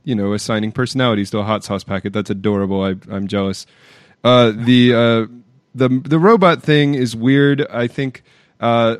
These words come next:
ultimately the, um, uh, everyone goes through phases of dealing with seeing one of these robot videos. The first one is, "Oh God, we're all gonna die soon." The second is, "Wait, it did take a long time to open that door."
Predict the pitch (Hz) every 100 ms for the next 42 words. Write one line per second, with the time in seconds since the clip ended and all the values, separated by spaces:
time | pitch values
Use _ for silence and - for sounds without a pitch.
0 | - 147 151 156 151 139 135 127 123 117
1 | - _ _ _ 113 127 123 113 117 113
2 | 123 120 127 139 143 175 170 143 139 139
3 | 127 131 127 120 110 117 104 117 117 113
4 | 113 - - 123 113 113 110 110 110 117
5 | 113 113 113 117 113 110 117 151 156 143
6 | 131 113 117 113 110 107 107 110 107 104
7 | 104 101 - 101 104 - _ - 135 160
8 | 160 143 127 117 - _ _ _ 123 135
9 | 120 - _ 131 117 139 127 - - 135
10 | - 120 131 135 123 120 113 117 110 104
11 | 127 113 110